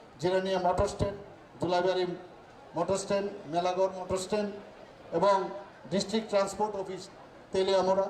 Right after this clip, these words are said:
ডিস্ট্রিক্ট ট্রান্সপোর্ট অফিস শান্তির বাজার, সেটারও আমরা সেখানে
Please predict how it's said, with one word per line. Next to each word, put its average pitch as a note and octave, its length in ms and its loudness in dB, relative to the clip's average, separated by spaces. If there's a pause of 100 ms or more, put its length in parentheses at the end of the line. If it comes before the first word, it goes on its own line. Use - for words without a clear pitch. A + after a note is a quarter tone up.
(460)
ডিস্ট্রিক্ট G3+ 360 2
ট্রান্সপোর্ট G3 400 2
অফিস F#3 200 -4
শান্তির F3 320 0
বাজার, E3 240 0 (380)
সেটারও A3 420 6
আমরা G#3+ 340 4 (480)
সেখানে F3 480 -2